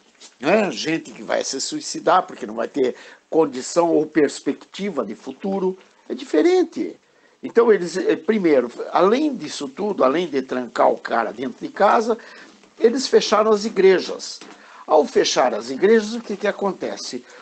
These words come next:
O povo não tem como buscar auxílio espiritual, lógico, de bons pastores, de bons padres. É claro, nem todos são bons pastores, bons padres. Tem muitos que estão lá e nem sabem o que tá acontecendo.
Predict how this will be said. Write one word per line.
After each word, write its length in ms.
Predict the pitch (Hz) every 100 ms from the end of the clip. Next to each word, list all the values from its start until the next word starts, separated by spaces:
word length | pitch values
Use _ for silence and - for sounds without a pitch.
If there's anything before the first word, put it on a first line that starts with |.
| -
O 120 | - 240
povo 440 | - 240 240 254
não 200 | 247 269
tem 360 | - 240 277 262
como 400 | - 208 185 165 -
buscar 580 | 185 185 - - 180 165
auxílio 720 | 156 - - 214 202 151 143
espiritual, 840 | 139 - 151 135 127 156 170 156 131 - - _ - _ _
lógico, 500 | 226 190 123 - 120
de 100 | 113
bons 460 | 175 170 185 208 -
pastores, 640 | 110 - - 147 151 127
de 140 | 101 131
bons 640 | 131 160 170 180 170 -
padres. 640 | - 123 139 135 101 101
É 60 | 147
claro, 400 | 151 185 170 156
nem 160 | 190 214
todos 500 | - 208 196 127 -
são 240 | 143 - - - -
bons 500 | - - 156 165 165
pastores, 640 | - 110 - 135 131 123 113
bons 440 | 110 143 139 -
padres. 580 | - 107 101 110 95 - - - - -
Tem 100 | 220
muitos 380 | 208 247 -
que 120 | - 185
estão 200 | - 196
lá 260 | 196 220
e 60 | 214
nem 180 | 220 254
sabem 500 | - 196 202 185 139
o 60 |
que 120 | 113
tá 120 | 123 131
acontecendo. 680 | 127 117 - 165 165 123